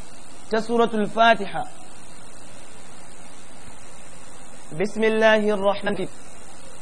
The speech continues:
الحمد لله رب العالمين. Basmala kamar yadda muka faɗa,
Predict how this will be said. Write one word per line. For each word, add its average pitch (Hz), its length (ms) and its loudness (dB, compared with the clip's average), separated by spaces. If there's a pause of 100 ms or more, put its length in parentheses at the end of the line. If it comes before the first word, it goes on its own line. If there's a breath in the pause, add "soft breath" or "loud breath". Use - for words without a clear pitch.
(200)
الحمد 202 540 -2
لله 190 540 4 (200)
رب 160 200 2
العالمين. 160 600 2 (1120)
Basmala 226 440 8
kamar 196 200 2
yadda 202 160 4
muka 190 180 0
faɗa, 180 300 2